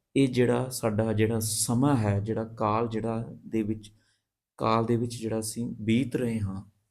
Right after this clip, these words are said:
ਇਸ ਤੋਂ ਆਪਾਂ ਨਿਜਾਤ ਕਿਵੇਂ ਪਾ ਸਕਦੇ ਹਾਂ, ਇਸ ਨੂੰ ਅਸੀਂ ਜਿੱਤ ਕਿਵੇਂ ਸਕਦੇ ਹਾਂ, ਇਸ ਦੇ ਵਿੱਚ ਅਸੀਂ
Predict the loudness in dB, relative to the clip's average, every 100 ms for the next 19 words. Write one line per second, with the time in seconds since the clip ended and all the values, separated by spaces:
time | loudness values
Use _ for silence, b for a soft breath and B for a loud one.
0 | _ _ _ _ _ -4 -2 -2 -4 -2
1 | -2 -4 -6 -6 -6 -10 -14 _ _ _
2 | _ -6 0 2 4 4 2 -4 -4 -4
3 | -4 -6 -8 -12 -20 -20 -20 -12 -8 -2
4 | -2 -2 -4 -4 -6 -6 -2 -2 -2 -2
5 | -2 -2 -10 -8 -4 -4 -6 B B B
6 | -8 -6 0 0 0 -6 -6 -6 -6 -10